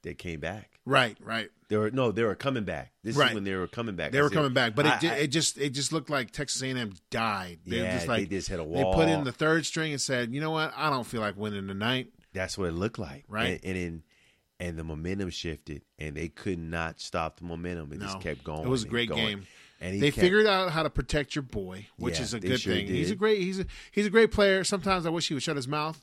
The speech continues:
Speaker 2: and
Speaker 1: Right.
Speaker 2: that's a, that's a whole different thing.
Speaker 1: Yeah.
Speaker 2: Um, 'cause he can't get a little mouthy and stuff like that. But, the,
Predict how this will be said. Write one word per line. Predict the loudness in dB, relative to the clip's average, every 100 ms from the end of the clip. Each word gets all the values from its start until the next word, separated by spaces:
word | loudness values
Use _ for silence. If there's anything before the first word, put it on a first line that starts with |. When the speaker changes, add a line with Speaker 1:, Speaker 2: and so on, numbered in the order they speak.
| -10
Speaker 2:
and | -2
Speaker 1:
Right. | 0 0
Speaker 2:
that's | 0
a, | -4
that's | -4 -4
a |
whole | -4 -2 -2
different | -2 -2 -4 -4
thing. | -6 -6 -8 -8
Speaker 1:
Yeah. | 0 2 2 0 -4
Speaker 2:
Um, | -6 -4 -2 -4 -8 -14 _ _
'cause | -6 -4
he | -2
can't | -2 -2 0
get | 0
a |
little | 0 0
mouthy | 0 0 -2 -4 -4 -4
and | -6
stuff | -6 -8 -6
like | -8 -6
that. | -6 -6
But, |
the, | -10